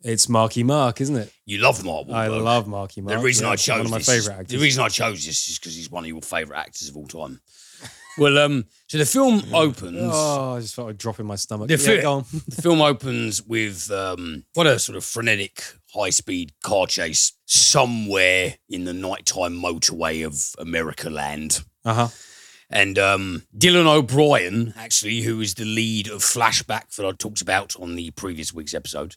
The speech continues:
Speaker 2: uh, he is a man named Heinrich Treadaway, and he is in some sort of high-speed red convertible fucking vehicle. You know, I don't know about bloody cars.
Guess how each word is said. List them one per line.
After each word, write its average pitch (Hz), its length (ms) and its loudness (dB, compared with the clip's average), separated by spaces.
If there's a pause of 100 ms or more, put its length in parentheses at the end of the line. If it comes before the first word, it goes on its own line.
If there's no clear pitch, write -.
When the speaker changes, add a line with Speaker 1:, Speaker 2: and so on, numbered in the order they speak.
(120)
Speaker 2:
uh, 107 240 4
he 131 560 2
is 123 140 4
a 107 80 -6
man 120 240 2
named 104 220 -4
Heinrich 123 720 0 (140)
Treadaway, 76 720 -4 (180)
and 85 420 0
he 107 420 -2 (200)
is 87 160 -2
in 85 500 -2
some 98 320 2
sort 82 320 -6
of 73 280 -8 (140)
high-speed 85 640 2
red 87 340 0
convertible 78 720 -2
fucking 78 380 -6
vehicle. 78 440 -2
You 82 60 -2
know, 78 160 0
I 85 60 2
don't 78 160 -4
know 69 120 -2
about 64 300 -8
bloody 65 200 -4
cars. 65 460 -6